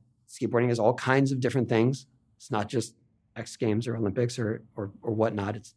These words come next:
it, it, it represents, um, a, a true culture. And I want to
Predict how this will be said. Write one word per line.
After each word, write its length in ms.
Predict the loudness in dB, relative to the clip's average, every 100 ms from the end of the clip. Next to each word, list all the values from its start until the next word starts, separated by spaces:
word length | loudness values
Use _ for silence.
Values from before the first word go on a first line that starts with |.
| _
it, 80 | -20 -10
it, 80 | -8 -2
it 40 | 2
represents, 640 | 4 2 0 -2 -4 -12 _ _ _ _ _ _
um, 480 | -4 0 0 -2 -6 -12 _ _ _ _ _ _ _
a, 100 | -16 -10
a 40 | -10
true 240 | 0 0
culture. 520 | 0 -2 -2 -2 -12 -14 _ _ _ _ _ _ _ -2
And 460 | 2 4 2 0 -4 -12 _ _ _ _ _ _ -2
I 100 | 0
want 300 | 4 2 2 0
to 520 | 2 4 6 4